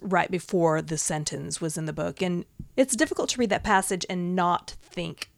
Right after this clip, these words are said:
about our current situation. You know, with this book, how much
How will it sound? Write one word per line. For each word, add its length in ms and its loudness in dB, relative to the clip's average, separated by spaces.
about 480 -2
our 160 0
current 640 -8
situation. 720 -4
You 80 2
know, 80 4
with 100 2
this 160 0
book, 240 0
how 180 2
much 320 2